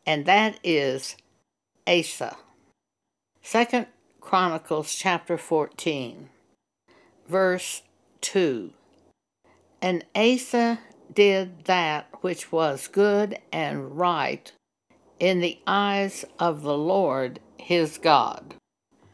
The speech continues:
For he took away the altars of the strange gods and the high places, and brake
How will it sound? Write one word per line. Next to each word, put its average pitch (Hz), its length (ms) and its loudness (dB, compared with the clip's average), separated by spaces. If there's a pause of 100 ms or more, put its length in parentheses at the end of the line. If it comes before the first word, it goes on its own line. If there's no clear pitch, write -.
(380)
For 175 200 2
he 269 200 2
took 240 300 0
away 165 380 4
the 165 320 -8
altars 185 640 0
of 139 160 -4
the 131 100 -8
strange 190 800 -2
gods 120 640 -4 (880)
and 165 180 -2
the 143 60 0
high 226 320 0
places, 139 720 -4 (120)
and 147 200 -4
brake 165 380 0